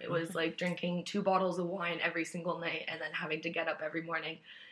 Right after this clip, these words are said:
Speaker 1: and everyone going, "Why can't you get up? Why can't you move? Like, li-, like, you're tired, like, get over it." It was like, "No, no, no, like, I'm hungover every single day." Um, so as soon as we started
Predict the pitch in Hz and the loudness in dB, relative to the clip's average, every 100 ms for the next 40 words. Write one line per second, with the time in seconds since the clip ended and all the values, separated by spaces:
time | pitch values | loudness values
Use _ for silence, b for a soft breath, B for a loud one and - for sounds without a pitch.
0 | - 190 180 185 175 180 180 175 170 165 | 4 8 8 8 6 6 4 6 6 6
1 | 190 175 165 170 165 165 - 170 165 175 | 0 0 2 4 6 4 2 0 0 -2
2 | 156 170 165 165 165 156 165 156 - _ | -2 -2 0 0 -2 -4 -6 -6 -8 _
3 | - - - - - 175 170 - 165 170 | -20 -20 -20 -12 -2 2 4 2 -2 2
4 | - 202 190 170 170 160 180 180 170 165 | 10 12 12 8 4 2 6 6 6 4
5 | 160 160 B B B 202 208 208 220 233 | 4 2 B B B 2 4 8 8 10
6 | 233 180 165 170 160 - 175 185 185 165 | 8 6 6 4 4 6 6 6 2 2
7 | 165 165 170 156 156 170 165 160 151 - | 2 4 4 2 -2 -2 0 -2 -2 -6
8 | - B B B B - 185 - - - | -8 B B B B 0 0 -2 -6 -12
9 | - - 190 190 202 202 226 226 233 220 | -6 6 8 10 8 6 4 4 2 6
10 | 202 196 190 180 | 10 10 10 4